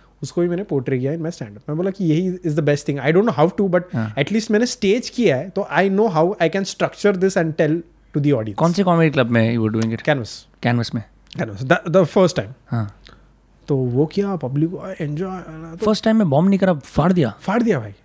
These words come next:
Speaker 1: क्योंकि मैं बहुत जेन्युइन था, मेरे को, मेरे को भड़ास निकालना था। <laughs> मैं स्टेज का बंदा होने के कारण मुझे एक आइडिया था कि ऐसा बोला जाता है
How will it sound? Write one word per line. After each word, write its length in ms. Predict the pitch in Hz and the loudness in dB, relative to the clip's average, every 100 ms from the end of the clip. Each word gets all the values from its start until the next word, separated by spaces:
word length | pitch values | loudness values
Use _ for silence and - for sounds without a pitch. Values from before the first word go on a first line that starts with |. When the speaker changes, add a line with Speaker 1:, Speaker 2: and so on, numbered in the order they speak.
| _ _ _ _ _ - | _ _ _ _ _ 0
Speaker 1:
क्योंकि 220 | 233 294 214 - | 2 2 0 -6
मैं 320 | 180 196 240 | 0 2 2
बहुत 180 | 190 247 | 0 0
जेन्युइन 520 | 208 170 175 220 240 | 0 2 2 2 2
था, 200 | 190 110 131 | -2 -6 -2
मेरे 140 | 175 | 0
को, 120 | 247 185 - - | 0 -4 -6 -4
मेरे 180 | 143 208 | -2 0
को 80 | |
भड़ास 380 | 202 151 170 214 | 0 2 0 0
निकालना 340 | 202 160 127 113 | 0 0 -2 -6
था। 180 | - - - - - - - | -14 -20 -20 -20 -20 -20 -20
<laughs> 720 | - - _ _ _ _ 131 143 | -20 -20 _ _ _ _ -10 -2
मैं 140 | 175 | 0
स्टेज 440 | - - 202 254 | -2 0 0 0
का 140 | - 277 | 0 2
बंदा 260 | 247 247 | 4 4
होने 240 | 233 220 220 | 4 4 2
के 100 | 233 | 0
कारण 340 | - 160 214 | 2 2 2
मुझे 320 | 214 170 156 | 2 2 4
एक 120 | 233 - | 0 2
आइडिया 300 | 151 156 208 | 2 4 4
था 120 | 220 | 2
कि 200 | 220 277 | 0 0
ऐसा 340 | 277 165 156 226 | 0 0 2 2
बोला 320 | 160 151 165 | 4 4 2
जाता 280 | 131 98 | 0 -6
है 60 | 104 | -14